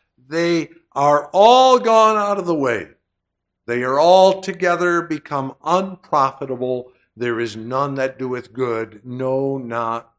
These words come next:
one." The whole world lies in the bondage of sin and death. It's lost, perishing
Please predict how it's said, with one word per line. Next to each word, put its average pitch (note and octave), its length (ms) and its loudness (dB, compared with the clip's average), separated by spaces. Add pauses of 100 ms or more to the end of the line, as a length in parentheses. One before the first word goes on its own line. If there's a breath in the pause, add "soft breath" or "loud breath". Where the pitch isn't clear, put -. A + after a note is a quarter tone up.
one." A3 440 -8 (1800)
The F#3+ 80 2
whole G3 320 8
world F#3+ 600 8
lies D#3+ 540 2
in D3+ 140 -8
the C#3 100 -4
bondage B2+ 1080 -4 (640)
of A2+ 200 -2
sin F3+ 640 -6
and G2+ 300 -12
death. B2 320 -4 (1120)
It's B2+ 240 -8
lost, B2+ 640 -4 (840)
perishing F#3 760 0